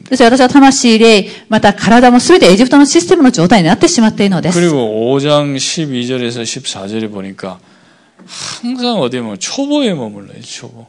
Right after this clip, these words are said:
Speaker 1: また、五章十二節から十四節を見ていますと、いつも初歩にとどまっている状態です。
Speaker 2: 그죠? 그리스도의 초보에 벗어나라 그러잖아요.
Speaker 1: で、キリストの初歩、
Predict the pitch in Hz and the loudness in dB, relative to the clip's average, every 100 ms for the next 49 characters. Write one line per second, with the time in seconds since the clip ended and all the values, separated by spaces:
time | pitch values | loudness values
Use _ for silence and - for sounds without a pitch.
0 | - 233 233 214 185 220 - 247 185 214 | -6 -2 2 2 4 2 2 2 2 2
1 | 311 - 240 202 262 330 320 247 247 247 | 0 2 0 2 2 2 0 0 2 0
2 | 226 226 208 254 - 381 359 - - - | 2 0 -2 -4 -2 -2 -2 -4 -8 0
3 | 392 427 370 202 202 226 233 226 175 156 | 2 2 0 0 2 2 2 0 -2 -2
4 | 151 160 135 120 110 165 - - 131 156 | -4 -2 -4 -4 -6 -10 -16 -6 0 0
5 | 151 175 165 151 - 185 170 160 139 - | 0 -2 -2 -2 -6 -8 -4 -4 -4 -6
6 | 110 180 135 98 135 101 92 92 - - | -6 -6 -8 -10 -10 -12 -20 -20 -20 -6
7 | 226 208 - 277 - 277 262 285 311 262 | -4 -2 -2 -2 0 2 2 2 2 2